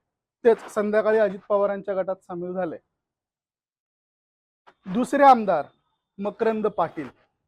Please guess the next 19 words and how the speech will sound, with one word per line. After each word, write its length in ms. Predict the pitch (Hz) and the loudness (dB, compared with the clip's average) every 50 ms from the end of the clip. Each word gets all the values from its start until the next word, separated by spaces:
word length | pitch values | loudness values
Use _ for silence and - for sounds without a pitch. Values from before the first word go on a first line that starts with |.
| _ _ _ _ _ _ _ _ _ _ _ _ _ _ _ _ - | _ _ _ _ _ _ _ _ _ _ _ _ _ _ _ _ 2
वाईचे 360 | 196 208 247 277 - 330 330 | 4 4 4 4 2 0 2
मकरंद 440 | 311 294 285 285 285 294 294 294 302 | 2 2 2 2 2 2 2 4 2
पाटील 460 | - 285 262 247 - 254 208 196 202 | 4 4 2 0 0 -4 -6 -6 -2
हे 160 | 185 233 247 - - - | 0 0 0 0 -2 -2
अजित 280 | 190 196 208 220 277 226 - | -2 -2 -2 -4 -6 -6 -2
पवारांच्या 480 | - 247 247 247 254 254 254 240 - 262 247 | 0 2 2 2 0 -2 -2 -4 -6 -6 -6
शपथविधीला 720 | - - 208 196 - 277 269 269 262 262 208 220 247 262 254 | -6 -6 -8 -2 0 -2 -2 -2 -4 -6 -4 0 4 4 4
उपस्थित 420 | 254 254 - 269 - - - 262 190 | 4 2 -2 -6 -8 -8 -10 -6 -4
होते. 260 | 226 196 160 131 131 135 _ _ _ _ _ _ _ _ _ _ _ _ _ _ _ _ _ _ _ _ _ _ _ _ - | -4 -4 -4 -8 -12 -14 _ _ _ _ _ _ _ _ _ _ _ _ _ _ _ _ _ _ _ _ _ _ _ _ -2
त्यानंतर 420 | 220 220 220 226 220 - - 240 220 | 0 0 2 0 -2 -2 -2 -2 -2
शरद 340 | - - - 208 214 233 226 | -4 -4 -2 0 0 0 0
पवार 320 | 233 - 233 226 233 233 | 0 0 2 2 2 2
जेव्हा 340 | 220 202 214 208 208 214 220 | 0 -2 -4 -4 -4 -4 -6
साताऱ्याला 640 | 196 - - 180 170 170 - 196 208 220 214 208 220 | -8 -6 -4 -4 -4 0 2 2 4 6 6 6 4
गेले, 320 | 208 202 202 185 160 165 | 4 2 -2 -2 -4 -6
तेव्हा 320 | 170 - - 202 196 202 214 | -8 -8 -8 -6 -4 -4 -2
मकरंद 440 | 208 208 202 202 214 220 214 220 220 | -2 -4 -6 -6 -6 -6 -6 -6 -4
पाटील 460 | 190 208 202 196 - 190 165 156 151 | -4 -4 -4 -4 -6 -10 -10 -10 -10
हे 220 | 143 196 208 220 | -6 -4 -4 -4